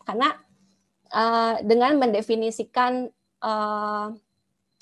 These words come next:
sekuritisasi sebagai sebuah illocutionary speech act, ia justru menegasikan, eh, peran audiens dan membatalkan sifat, eh, intersubjektif dari teori, eh, sekurit-, sekuritisasi itu sendiri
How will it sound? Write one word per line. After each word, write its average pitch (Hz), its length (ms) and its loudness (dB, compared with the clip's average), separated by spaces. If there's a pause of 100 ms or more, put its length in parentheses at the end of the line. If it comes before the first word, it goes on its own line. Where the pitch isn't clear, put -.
sekuritisasi 240 640 0
sebagai 208 320 -2
sebuah 196 400 -2
illocutionary 202 720 -6 (400)
speech - 400 -2
act, 226 240 -2 (560)
ia 277 160 4
justru 269 320 2 (640)
menegasikan, 247 960 2
eh, 214 280 -6 (120)
peran 247 240 4
audiens 226 720 2
dan 214 160 0
membatalkan 214 640 -2
sifat, 240 320 0 (240)
eh, 214 260 -6 (140)
intersubjektif 240 880 0
dari 208 240 0
teori, 214 340 2 (320)
eh, 170 320 -4
sekurit-, - 540 -6 (180)
sekuritisasi 220 920 -2
itu 226 80 -8
sendiri 214 320 0